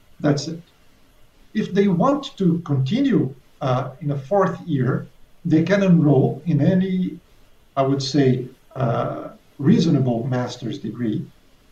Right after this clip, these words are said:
and then working together with the S P C I, uh, dean or academic dean, they can have a fourth year diploma, which is an option.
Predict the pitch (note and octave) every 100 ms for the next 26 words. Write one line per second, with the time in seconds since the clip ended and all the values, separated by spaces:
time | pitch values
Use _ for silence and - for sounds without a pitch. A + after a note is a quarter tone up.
0 | - - D3+ C#3+ C#3+ D#3 D3 C3 - -
1 | - _ - - _ - C3 E3 E3 D3
2 | C#3+ C#3+ C3 C3 C3+ B2+ B2+ - C3 -
3 | - B2 A#2+ B2+ - - - - - -
4 | - - _ - C#3+ D#3 B2 A2+ - C3
5 | C#3+ C3 C3 B2 G#2+ E3 F3 - - -
6 | - D3 D3+ D3 C3 C#3+ - - - D#3+
7 | - - D3 B2 A#2+ - G2+ F2 - _
8 | _ - C3 - E3+ D#3+ C#3+ C#3 - -
9 | A3+